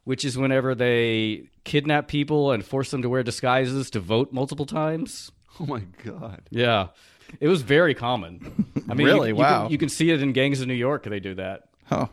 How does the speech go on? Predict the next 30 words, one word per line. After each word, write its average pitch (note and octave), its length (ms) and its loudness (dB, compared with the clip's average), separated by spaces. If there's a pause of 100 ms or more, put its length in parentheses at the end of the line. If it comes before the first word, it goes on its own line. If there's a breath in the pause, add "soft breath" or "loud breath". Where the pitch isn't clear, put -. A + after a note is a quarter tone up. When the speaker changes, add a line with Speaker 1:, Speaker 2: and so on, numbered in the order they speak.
(520 soft breath)
Speaker 1:
Uh, A2+ 540 2
it, D3 240 0
he B2 100 -4
was C#3+ 140 0
found D#3+ 200 4
delirious D3 480 4
on C3 140 0
election C3+ 400 0
day A2+ 160 2
outside A2+ 360 2
a G#2 60 0
pub B2 440 0
that G#2+ 160 -2
served C#3 320 -2
as G#2+ 100 -2
a G#2+ 60 -4
polling D#3+ 340 0
place. G2+ 460 -2 (200 loud breath)
It A2 60 -4
was A#2 100 0
also C#3 240 2
a B2+ 60 0
practice A#2 380 -2
of A2+ 80 -4
the A2 100 -2
day A2+ 440 2 (180 loud breath)
to - 100 -2
give B2 220 0
the B2 80 0
drink, B2 360 0